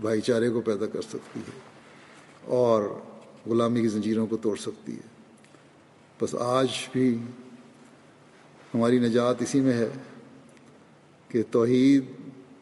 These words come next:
کے قیام اور عشق رسول عربی کے ان نمونوں پر قائم ہوں۔ اللہ تعالیٰ اس کی ہمیں توفیق عطا فرمائے۔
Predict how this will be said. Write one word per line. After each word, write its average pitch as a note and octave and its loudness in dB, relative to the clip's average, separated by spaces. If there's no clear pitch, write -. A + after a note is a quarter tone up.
کے A#2+ 4
قیام B2 0
اور B2 -2
عشق C3 0
رسول B2+ 4
عربی A#2+ 4
کے A2+ 2
ان B2 0
نمونوں A2+ 2
پر G2+ 0
قائم G2+ -6
ہوں۔ G2 -6
اللہ - -4
تعالیٰ G#2+ 2
اس G#2+ 4
کی G#2 -10
ہمیں G#2+ -8
توفیق G2+ -4
عطا G#2 -4
فرمائے۔ G2 -4